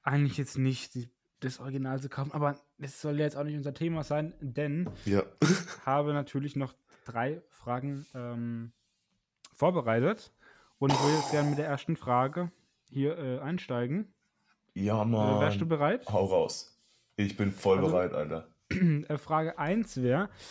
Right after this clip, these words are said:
Speaker 1: wenn du, ähm, jetzt in die Medienbranche noch weiter einsteigen würdest, also natürlich hier im Podcast schon bist,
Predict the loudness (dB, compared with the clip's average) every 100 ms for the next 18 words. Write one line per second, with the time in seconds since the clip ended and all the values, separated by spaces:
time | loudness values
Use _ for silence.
0 | -18 -10 -2 0 0 -2 0 2 4 0
1 | -2 _ _ -10 -6 -4 -2 -2 -2 0
2 | -2 -6 _ _ _ _ -10 -4 -4 -4
3 | -10 -6 -2 -2 0 2 2 2 0 -2
4 | -2 0 0 0 0 4 4 4 2 2
5 | 2 -2 -4 -2 -2 0 -2 -4 -4 -6
6 | -4 -2 -2 -2 -2 -2 -4 -4 -6 -8
7 | -6 -6 -6 -8 -14